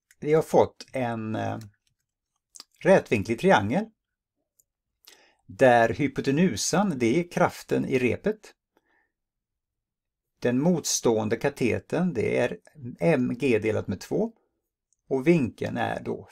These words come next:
fi. Om vi lyfter ur den här vink-, rätvinkliga triangeln och tittar på den speciellt.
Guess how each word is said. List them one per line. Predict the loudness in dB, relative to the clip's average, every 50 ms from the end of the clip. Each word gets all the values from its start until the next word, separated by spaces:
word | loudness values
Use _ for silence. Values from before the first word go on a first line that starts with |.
| -18 -10 -4
fi. | -2 -2 -2 -4 -10 -18 _ _ _ _ _ _ _ _ _ _ _ _ _ _ _ _ _ _ _ _ _ _ _ _ _ -10
Om | -8 -6
vi | -4 0
lyfter | 0 0 0 2 2 2 4
ur | 4 4 4 4 4
den | 4 4 4
här | 4 4 4 4 2 2
vink-, | 0 -4 -2 -2 -4 -8 _ -8 -4 -2 0
rätvinkliga | 0 0 0 -2 -2 -4 -4 -2 -2 -4 -2
triangeln | 0 2 2 2 2 0 -2 -2 -4 -4 -8 _ _ _ _ _ _ _ _ _ _ _ _ _ _ _ _ _ _ _ _ _ _ _ _ _ _ _ _ _ _ _
och | -12 -8 -4
tittar | -4 -4 -4 -2 -4
på | 0 0 0
den | 0 0 -2
speciellt. | -6 -6 -6 -6 -4 0 0 2 2 0 -2 -6 -12 _